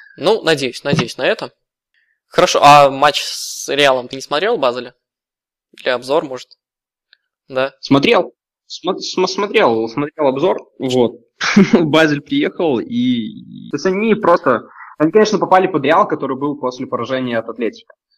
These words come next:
Speaker 2: Вот, то есть там сам Реал был дико мотивирован, вот. Но они не показали вот абсолютно ничего. То есть ни движения сзади, ни какой-то там внятной обороны, ни внятной атаки. То есть просто ничего.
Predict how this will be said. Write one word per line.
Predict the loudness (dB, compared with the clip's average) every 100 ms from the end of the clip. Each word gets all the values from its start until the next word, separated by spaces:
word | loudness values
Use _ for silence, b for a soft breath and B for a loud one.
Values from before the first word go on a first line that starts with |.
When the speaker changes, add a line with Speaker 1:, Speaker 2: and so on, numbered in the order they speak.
| _ _
Speaker 2:
Вот, | -8 -6
то |
есть | -4
там | -2 -2 -2
сам | 0 2
Реал | 4 2
был | 0 -8 -8 -12
дико | -12 -12
мотивирован, | -12 -12 -8 -6 -6 -8 -12
вот. | -12 -12
Но | -6 0 2
они | 4 4 2 2
не | 0
показали | -4 -4 0 2 0
вот | -4
абсолютно | -8 -6 -6 -4
ничего. | -6 -4 -6 -6
То |
есть | -4
ни | -2
движения | 0 0 2 2 2
сзади, | 0 0 -4
ни | -12 -4 -2 -2
какой-то | -2 -6 -4
там | -4 -2
внятной | -2 -2 -2
обороны, | 0 0 -2 -6
ни | -6
внятной | -2 -2 -2 -6
атаки. | -6 -8
То | _ _
есть | -4
просто | -4 -4 -10
ничего. | -14 -14 -12 -10 -10